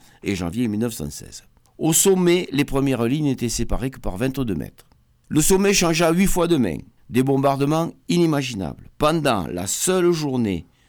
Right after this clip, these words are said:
du vingt et un décembre mille neuf cent quinze, deux cent cinquante mille obus furent retirés par l'armée française. Les pertes des deux camps ont été estimées à vingt-cinq mille morts, dues à l'acharnement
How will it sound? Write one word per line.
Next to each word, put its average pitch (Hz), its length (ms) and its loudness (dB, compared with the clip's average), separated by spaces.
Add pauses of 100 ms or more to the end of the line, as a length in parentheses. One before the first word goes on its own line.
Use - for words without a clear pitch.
(160)
du 95 260 -4
vingt 135 420 -2
et 131 100 2
un 123 60 2
décembre 110 440 -2
mille 104 100 -4
neuf 120 120 -6
cent 90 160 -10
quinze, 110 420 -10 (540)
deux 147 400 0
cent 127 300 0
cinquante 117 600 -4
mille 113 540 2 (220)
obus 127 560 0 (340)
furent 123 280 -4
retirés 113 320 -2
par 87 180 -2
l'armée 120 200 -2
française. 85 520 -8 (560)
Les 127 200 2
pertes 135 340 -2
des 117 180 0
deux 113 180 0
camps 104 340 -2 (520)
ont 107 100 -6
été 120 360 -2
estimées 120 540 -2
à 92 160 -4
vingt-cinq 113 380 -2
mille 131 280 0
morts, 101 480 -4
dues 113 200 0
à 98 60 2
l'acharnement 87 640 -4